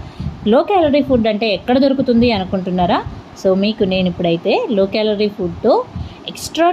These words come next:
న్యూట్రిషియస్‌గా మంచి మీల్ రీప్లేస్‌మెంట్ డ్రింక్ని ఎలా రెడీ చేసుకోవాలో చూపించేస్తాను.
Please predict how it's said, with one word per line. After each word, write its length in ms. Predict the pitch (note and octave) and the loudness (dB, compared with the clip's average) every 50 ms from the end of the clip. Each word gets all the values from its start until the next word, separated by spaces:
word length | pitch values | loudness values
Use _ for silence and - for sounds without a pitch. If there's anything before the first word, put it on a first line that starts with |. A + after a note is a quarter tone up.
| E4+ | 6
న్యూట్రిషియస్‌గా 920 | C4 A#3 G#3+ - - G#3+ G#3 G#3 - - A#3 G3+ F#3+ F#3 F3+ - - D4 G4 B4 B4 - - - - - - - - G3+ | 4 4 2 0 -2 -2 -2 -2 -2 0 2 2 2 0 0 0 0 0 0 0 -4 -10 -18 -20 -20 -20 -10 -2 0 4
మంచి 280 | A3+ B3 B3 C4+ D4 C#4 B3+ G#3 | 4 4 4 4 2 4 4 4
మీల్ 180 | G#3 A3+ A#3 A#3 C4 | 4 4 4 4 2
రీప్లేస్‌మెంట్ 540 | B3+ C4 D4 D#4+ C#4+ - - C#4+ C#4 C4 A#3 G#3 | 2 2 2 0 0 2 4 4 6 6 6 4
డ్రింక్ని 320 | G3+ F#3+ F#3+ - C4 D4 C#4 - G#3 | 2 0 -2 0 -2 -2 -2 0 0
ఎలా 160 | G3 G3 A#3+ C4 C4 | 2 2 2 2 2
రెడీ 180 | B3+ A3+ G3+ G3 F#3 G3 | 2 0 0 0 0 0
చేసుకోవాలో 540 | F3 E3+ - - - F3 E3+ E3+ G3 A#3 A3 - - | -2 -2 -2 -2 0 2 2 4 4 2 0 0 2
చూపించేస్తాను. 760 | C4+ A3+ G#3+ G3+ G3 F#3 - F#3+ E3+ E3+ E3 - F3 F3+ C4+ | 2 2 2 2 -2 -2 0 -2 -2 0 0 0 2 2 2